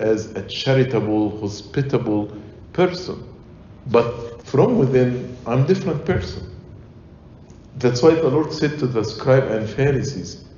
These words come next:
"You are like tombs. From outside, beautiful.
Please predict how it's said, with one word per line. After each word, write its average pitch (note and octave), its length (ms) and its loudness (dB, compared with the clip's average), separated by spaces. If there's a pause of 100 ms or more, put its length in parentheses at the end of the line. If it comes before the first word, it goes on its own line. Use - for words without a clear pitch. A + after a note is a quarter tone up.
(180)
"You C3 100 4
are D#3 140 6
like D3+ 420 2
tombs. G#2+ 760 -2 (720)
From - 260 2
outside, E3 760 2
beautiful. E3 440 -4